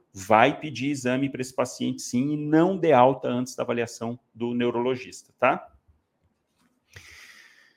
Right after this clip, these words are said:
Politrauma, inclui o X no A B C D E e fale sobre esse atendimento inicial. É muito interessante quando a gente fala de atendimento ao paciente politraumatizado.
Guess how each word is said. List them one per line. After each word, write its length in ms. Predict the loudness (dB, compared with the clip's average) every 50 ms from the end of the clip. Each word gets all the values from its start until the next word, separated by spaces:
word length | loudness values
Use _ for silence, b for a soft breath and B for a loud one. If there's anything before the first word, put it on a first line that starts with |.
| B B B B B B B _ _ 8
Politrauma, 880 | 10 10 10 10 8 6 6 8 8 8 6 4 -2 -4 -6 -10 -10 -8 -6
inclui 480 | -6 -6 -6 -4 -4 -2 -2 0 0 -2
o 60 | -2
X 680 | -2 -4 -6 -4 -2 -2 -2 -2 -4 -10 -14 -16 -18 -10 -2
no 160 | 0 2 2
A 120 | 2 2
B 140 | 0 -2 -6
C 200 | -4 -2 -4 -4
D 420 | -2 0 0 0 0 0 -2 -6 -4
E 340 | -4 -2 -2 -2 -4 -4 -12 -20 _ _ _ _ _ _ _ _
e 120 | -10 -10 -10
fale 340 | -2 2 2 2 2 0
sobre 420 | 0 2 2 2 2 2 -2 -2 0
esse 340 | 0 0 0 0 0 -2 -4
atendimento 560 | -4 -2 -6 -6 -4 -4 -4 -4 -4 -4 -4
inicial. 680 | -6 -6 -6 -8 -4 0 0 0 0 0 -8 -14 _ _ _ _ -20 -20 _ _ _ _ _ _ _ _ _ _ _ _ _
É 60 | -8
muito 240 | -4 -2 -2 -4 -4
interessante 540 | -6 -4 -4 -4 -4 -4 -6 -6 -6 -6 -8
quando 140 | -6 -6 -4
a 20 |
gente 180 | -4 -6 -8 -2
fala 200 | -2 -2 -2 -2
de 80 | -6
atendimento 440 | -8 -8 -8 -10 -8 -8 -8 -6 -8
ao 60 | -6
paciente 340 | -6 -6 -8 -8 -10 -12 -6
politraumatizado. 960 | -2 -2 -2 -2 -2 -4 -2 0 0 0 -2 -4 -10 -6 -4 -4 -6 -6 -8